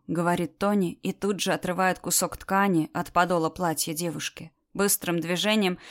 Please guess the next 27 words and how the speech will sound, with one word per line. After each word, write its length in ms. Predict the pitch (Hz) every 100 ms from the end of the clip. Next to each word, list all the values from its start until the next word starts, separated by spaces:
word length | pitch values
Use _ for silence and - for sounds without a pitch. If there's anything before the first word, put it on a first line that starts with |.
| - -
перевязывает 640 | 233 240 254 254 202 185 170
ногу 320 | 196 202 175
в 80 | 165
районе 380 | 180 185 175 165
бедра 480 | 160 170 180 180
и 160 | - 170
говорит: 520 | 156 160 165 147 - _
«Сразу, 460 | - 202 196 196 170
как 200 | 180 180
только 340 | 202 175 180
прилетим, 560 | 185 190 196 190 247 214
отвезём 460 | 170 196 196 214
её 240 | 185 196 180
в 60 |
больницу». 540 | 156 190 175 147 - 139 _ _ _ _ -
Говорит 460 | 196 196 196 190 -
так, 300 | - 240 233 -
будто 380 | 240 247 - 247
ему 280 | 226 226
жаль, 360 | 220 240 208 156 - - - _ _
но 140 | - 214
я 180 | 202 196
не 140 | 185
поведусь 480 | 185 180 175 208 -
на 80 | 143
его 160 | -
спектакль. 580 | 139 - - 147 156 -